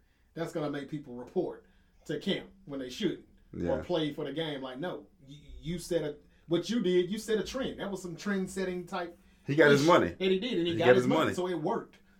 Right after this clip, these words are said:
Speaker 1: And sometimes it's what you have to do.
Speaker 2: Yeah, he apologized
Speaker 1: Um,
Speaker 2: to Steelers fans for leaving. He
Speaker 1: I
Speaker 2: said he
Speaker 1: wouldn't have
Speaker 2: should,
Speaker 1: done that.
Speaker 2: he should have never left.
Speaker 1: I wouldn't have done that. I don't respect that. But he's a hell of a boxer. He's not bad.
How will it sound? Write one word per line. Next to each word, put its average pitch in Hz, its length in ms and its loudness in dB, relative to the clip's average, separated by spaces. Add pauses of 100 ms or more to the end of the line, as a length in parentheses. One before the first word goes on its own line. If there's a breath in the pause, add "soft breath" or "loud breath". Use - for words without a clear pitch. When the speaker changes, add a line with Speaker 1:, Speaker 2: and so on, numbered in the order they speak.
(160)
Speaker 1:
And 160 240 -6
sometimes 180 420 -4
it's 165 80 -12
what 190 160 -4
you 190 80 -2
have 165 240 -6
to 190 100 -8
do. 208 240 -4 (120)
Speaker 2:
Yeah, 92 140 0
he 107 100 4
apologized 110 520 8
Speaker 1:
Um, 95 60 -4
Speaker 2:
to - 60 -10
Steelers 104 260 4
fans 87 280 -2
for 82 100 -6
leaving. 82 300 0
He 78 60 -6
Speaker 1:
I 151 40 -2
Speaker 2:
said 85 80 -2
he 85 60 0
Speaker 1:
wouldn't 85 160 -4
have 87 100 -4
Speaker 2:
should, 120 140 -8
Speaker 1:
done 120 120 -10
that. 117 180 -14
Speaker 2:
he - 80 -12
should 95 160 -6
have 87 60 -4
never 85 220 0
left. 78 280 -2
Speaker 1:
I 131 80 -14
wouldn't 120 260 -12
have 123 100 -14
done 117 100 -16
that. 117 160 -14
I 127 80 -14
don't 120 140 -12
respect 120 360 -14
that. 117 160 -10
But 139 100 -10
he's 294 140 -2
a 185 60 0
hell 311 140 0
of 202 80 -2
a 175 40 -2
boxer. 240 400 -4
He's 269 140 -8
not 285 180 -6
bad. 320 280 -6